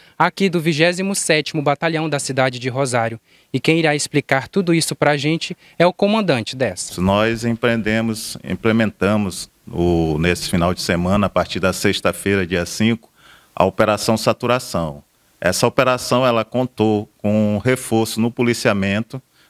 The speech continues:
Speaker 2: vindo do Comando de Operações Especiais, do, do, do Comando Geral da Polícia Militar e da Força Estadual de Segurança, fornecido pela Secretaria de Segurança, como também de,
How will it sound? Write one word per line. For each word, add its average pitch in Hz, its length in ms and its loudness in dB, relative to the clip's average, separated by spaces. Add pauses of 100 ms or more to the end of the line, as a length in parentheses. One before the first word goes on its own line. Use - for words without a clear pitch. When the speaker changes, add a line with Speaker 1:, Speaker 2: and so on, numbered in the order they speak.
Speaker 2:
vindo 104 300 2
do 98 140 0
Comando 113 440 0 (160)
de 104 680 0
Operações 98 500 0
Especiais, 92 800 0
do, 85 300 -6
do, 80 320 -4
do 80 240 -10
Comando 90 280 2
Geral 82 280 0
da 85 100 0
Polícia 85 320 -2
Militar 104 560 0 (400)
e 107 160 4
da 117 240 2
Força 127 340 -2
Estadual 120 520 2
de 113 80 -12
Segurança, 113 680 -2
fornecido 95 540 -6
pela 104 160 0
Secretaria 104 580 0
de 101 60 -8
Segurança, 101 640 -2 (500)
como 156 300 4
também 143 600 2
de, 104 340 0